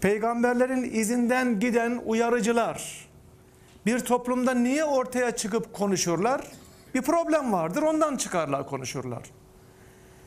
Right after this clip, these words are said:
Peygamberler gelirler ve bir toplumda değişim isterler.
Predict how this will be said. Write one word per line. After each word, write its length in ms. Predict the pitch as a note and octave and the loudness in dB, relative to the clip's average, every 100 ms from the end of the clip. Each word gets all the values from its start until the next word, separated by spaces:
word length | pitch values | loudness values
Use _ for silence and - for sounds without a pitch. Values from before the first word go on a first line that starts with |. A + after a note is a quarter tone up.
| - - | -20 -2
Peygamberler 760 | G#3+ B3+ B3+ C4 C4 B3+ A3+ F#3+ | 0 2 0 2 2 2 2 0
gelirler 600 | F#3 C4+ A3+ G3+ C4+ C#4 | 0 0 0 0 0 0
ve 120 | A3 | 0
bir 120 | C4+ | -2
toplumda 920 | C4+ A#3 G#3 G3 G#3 A3 D4+ B3+ D3+ | 0 -2 0 0 0 0 0 -2 0
değişim 680 | G#3+ B3+ A#3+ - D4 C4 F#3 | 2 2 0 2 0 0 -2
isterler. 720 | F3+ - D#3 C3+ B2 G2+ - | -2 0 -2 -2 -6 -10 -14